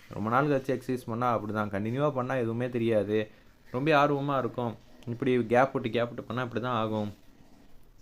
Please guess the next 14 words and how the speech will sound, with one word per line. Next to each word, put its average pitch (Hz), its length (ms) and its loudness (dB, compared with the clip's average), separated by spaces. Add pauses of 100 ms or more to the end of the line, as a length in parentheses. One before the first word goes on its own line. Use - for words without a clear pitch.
அப்படின்னு 139 260 0
சொல்லிட்டு 143 320 2
இருக்காங்க 117 280 0
அந்த 135 140 -2
இடத்துல. 110 260 -2 (680)
உடனே 147 240 0
வந்து 117 220 -2 (400)
பத்மா 156 340 2
வந்து 110 280 -2
வந்துடுறாங்க, 120 540 2 (160)
விஸ்வா 113 320 2
வந்து 110 180 2
போனதுக்கு 113 380 -2
அப்புறமேட்டுக்கு. 98 560 0